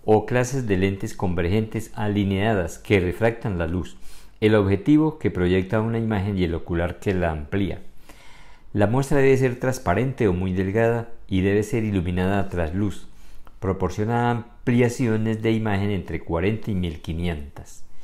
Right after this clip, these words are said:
En relación con los oculares, este tipo de microscopios pueden ser monoculares para observaciones breves o binoculares para observaciones largas y polinucleares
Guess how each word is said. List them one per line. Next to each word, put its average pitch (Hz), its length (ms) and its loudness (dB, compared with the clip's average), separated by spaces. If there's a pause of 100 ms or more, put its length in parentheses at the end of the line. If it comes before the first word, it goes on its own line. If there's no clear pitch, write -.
(720)
En 107 220 2
relación 107 360 2
con 143 160 -4
los 139 160 -2
oculares, 120 600 2
este 110 300 -2
tipo 120 360 -2
de 104 100 4
microscopios 92 1080 -4
pueden 101 380 4
ser 101 220 0
monoculares 92 800 0
para 90 280 -2
observaciones 95 760 -4
breves 101 520 -2 (260)
o 92 100 0
binoculares 117 840 -2
para 82 260 -2
observaciones 85 840 -4
largas 87 500 -4 (600)
y 107 140 2
polinucleares 123 1120 0